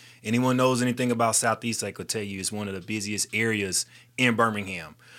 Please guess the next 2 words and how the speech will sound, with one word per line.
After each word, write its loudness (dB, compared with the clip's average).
And 6
when 6